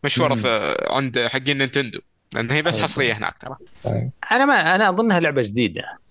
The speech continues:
Speaker 3: ولا؟
Speaker 1: هي
Speaker 3: ميتافور.
Speaker 1: لا، هي ال-، ال-، العنوان جديد،
Speaker 3: آه.
Speaker 1: لكن، آه، الأسلوب والجيم بلاي يعني مشابه بشكل كبير لألعاب شين ميجامي تنسي.
Speaker 3: مم.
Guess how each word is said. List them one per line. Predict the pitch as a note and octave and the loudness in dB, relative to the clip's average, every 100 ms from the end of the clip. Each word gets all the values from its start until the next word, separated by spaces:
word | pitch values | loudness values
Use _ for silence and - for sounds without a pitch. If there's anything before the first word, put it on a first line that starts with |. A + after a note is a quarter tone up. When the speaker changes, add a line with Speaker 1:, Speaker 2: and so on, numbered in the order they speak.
| - | -2
Speaker 3:
ولا؟ | B2+ A2+ | 0 2
Speaker 1:
هي | C3 - _ _ A#2+ | -2 -6 _ _ -4
Speaker 3:
ميتافور. | B2 F#3 - | -2 2 2
Speaker 1:
لا، | F3+ | 4
هي | G#3+ | 2
ال-، | A3 F#3 | 0 -2
ال-، | D#3+ E3 E3 D#3+ D3+ | 0 2 4 4 4
العنوان | D#3 D#3+ D3+ D3 D#3 F3+ A#3+ G3 G#3+ | 2 2 2 2 2 4 4 2 0
جديد، | F3 D3+ D3+ B2+ B2+ - _ _ _ A#2 | -2 -2 2 2 0 -4 _ _ _ 0
Speaker 3:
آه. | |
Speaker 1:
لكن، | D3+ D#3 - E3+ E3 | 2 2 0 0 2
آه، | D#3 D3+ D3 C#3+ B2 - _ _ - | 2 4 4 2 0 -4 _ _ -8
الأسلوب | D#3 E3 F#3+ B3 G#3 G#3+ E3 D3 | -2 -2 2 4 4 2 -4 -2
والجيم | C#3 C3 B2+ C#3 F3 D#3+ | 2 4 2 2 0 2
بلاي | F#3 G#3 A2 - - - - | 2 2 0 -4 -14 -20 -6
يعني | E3 D3 C#3+ C3+ C#3 C#3 C#3 C3+ C3 B2+ A#2+ - - | 0 2 4 2 2 2 2 2 2 2 0 -2 -6
مشابه | D3+ D3 C#3+ F#3+ F#3+ | -2 0 2 2 2
بشكل | E3 F3 E3 | 0 -2 -2
كبير | D#3+ F3+ E3+ | 0 2 2
لألعاب | C#3+ C3 A#2 - - - - C#3 D3 | 2 2 -2 -6 -10 -8 -2 2 2
شين | - D3+ | 0 -2
ميجامي | C#3+ C#3 C3+ | 0 0 0
تنسي. | B2+ C3 G#2+ - - _ _ | 0 -2 -2 -10 -12 _ _
Speaker 3:
مم. | G#2+ F#2+ F2+ F2+ F2 F#2 | -2 0 0 0 -2 -4